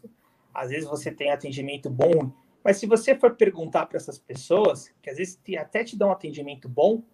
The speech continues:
ela nunca foi treinada pra te a-, pra atender as pessoas com deficiência. Muitas vezes ela aprendeu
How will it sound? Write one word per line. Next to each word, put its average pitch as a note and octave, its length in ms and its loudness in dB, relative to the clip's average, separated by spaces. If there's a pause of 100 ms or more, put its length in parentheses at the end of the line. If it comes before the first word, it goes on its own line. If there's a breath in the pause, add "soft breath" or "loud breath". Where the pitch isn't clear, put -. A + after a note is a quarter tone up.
(220)
ela F#3 220 -2
nunca A#3 320 -4
foi D4+ 260 -14
treinada F3 1000 -4 (360)
pra D3 140 -6
te - 120 -2
a-, D3+ 60 2
pra - 280 -4
atender D3+ 300 -10
as C#3 120 -8
pessoas C3 320 -14
com - 120 -16
deficiência. A#2+ 600 -12 (680)
Muitas F#3 380 4
vezes G3 180 2
ela G3+ 140 6
aprendeu G#3+ 800 -2